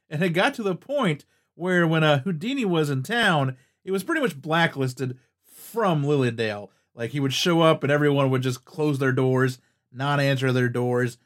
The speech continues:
wouldn't talk to him. So, yeah, didn't go over well for Houdini and Lilydale after a while. But because of Houdini and a few fake spiritualists, the town's reputation did take a bit of a hit in the early days. And, uh, because of that,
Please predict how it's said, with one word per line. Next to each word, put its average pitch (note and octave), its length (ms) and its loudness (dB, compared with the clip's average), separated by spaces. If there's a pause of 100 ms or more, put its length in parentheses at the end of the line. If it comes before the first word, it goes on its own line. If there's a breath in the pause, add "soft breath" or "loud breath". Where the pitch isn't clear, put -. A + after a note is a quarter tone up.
(120)
wouldn't C3+ 380 -4
talk A#2+ 300 -4
to G#2 240 -14
him. G2 140 -20 (340)
So, B2 460 -2 (580)
yeah, A#2 220 -14 (440)
didn't C#3+ 200 -6
go C3 180 2
over B2+ 200 2
well A2+ 280 -2
for A2 140 -14
Houdini A2 420 -12
and G#2 100 -16
Lilydale G2+ 400 -12
after G2+ 140 -16
a G2+ 80 -20
while. G2 300 -20 (380)
But F#3 160 -10
because D4 440 -4
of F4 100 -2
Houdini F3+ 680 0 (340 soft breath)
and E3 80 -6
a D#3 80 -2
few A#3+ 300 -6
fake F#3 400 -4
spiritualists, C#3 960 -2 (240)
the D#3+ 80 -16
town's D#4 500 -6
reputation F3 920 -10 (480)
did C#4+ 200 -10
take F3+ 240 -2
a E3+ 80 -4
bit C3+ 160 0
of C#3 80 0
a C#3 80 0
hit C#4 240 -6
in C#3 80 -12
the A#2+ 100 -6
early G#2 220 -8
days. G#2 500 -20 (540)
And, D3 200 0
uh, C3 120 4
because A3 640 -4
of E3 160 0
that, A2+ 400 2